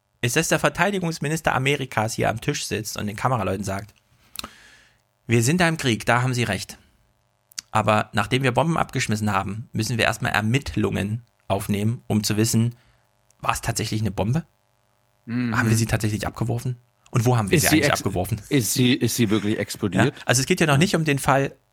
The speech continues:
Speaker 1: wurde da ein Haus getroffen, in dem irgendwie irakische Zivilbevölkerung und so weiter, sondern es geht nur um die Frage, warum brauchen sie Ermittlungen, um herauszufinden, ob sie selber eine Bombe abgeworfen haben? Das passt in meinen Kopf nicht rein, ja?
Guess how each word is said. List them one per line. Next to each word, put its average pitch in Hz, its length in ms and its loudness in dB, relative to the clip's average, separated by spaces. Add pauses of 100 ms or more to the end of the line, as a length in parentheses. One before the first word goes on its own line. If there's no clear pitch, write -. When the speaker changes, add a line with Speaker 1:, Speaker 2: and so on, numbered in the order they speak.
(260)
Speaker 1:
wurde 107 280 2
da 101 160 2
ein 98 220 -2
Haus 123 180 2
getroffen, 113 380 0
in 95 120 0
dem 98 200 0
irgendwie 98 500 -4
irakische 101 520 -2
Zivilbevölkerung 117 640 -4
und 117 100 -4
so 110 80 -4
weiter, 113 320 -2 (480)
sondern 107 200 2
es - 40 -2
geht 107 120 -2
nur 160 100 2
um 170 60 0
die 151 100 -4
Frage, 131 380 0 (400)
warum 143 260 0
brauchen 139 260 -2
sie 139 200 -10
Ermittlungen, 110 1040 0 (420)
um 120 120 2
herauszufinden, 120 1040 0
ob - 200 -2
sie 113 200 -6
selber 131 720 0 (360)
eine 127 140 -2
Bombe 202 220 2
abgeworfen 95 480 -4
haben? 95 300 -8 (300)
Das - 160 -4
passt - 400 -2
in 170 60 0
meinen 165 120 2
Kopf 180 160 -2
nicht 180 160 0
rein, 190 160 0
ja? 110 160 -4